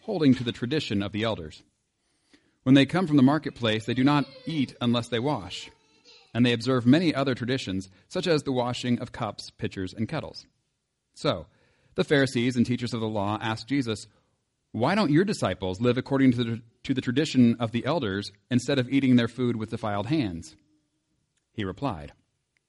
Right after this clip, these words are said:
"Isaiah was right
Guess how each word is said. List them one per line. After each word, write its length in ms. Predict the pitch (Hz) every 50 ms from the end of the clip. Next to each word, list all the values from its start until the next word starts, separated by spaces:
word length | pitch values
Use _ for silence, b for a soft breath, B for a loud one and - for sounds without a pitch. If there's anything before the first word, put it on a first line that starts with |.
| _ _ _ _ _ _ _ _ _ _ _ _ b b b b b b b b b b b b -
"Isaiah 540 | 113 127 127 110 156 190 208 156 123 120 120
was 260 | 127 123 123 120 113
right 380 | 120 143 160 127 101 101 -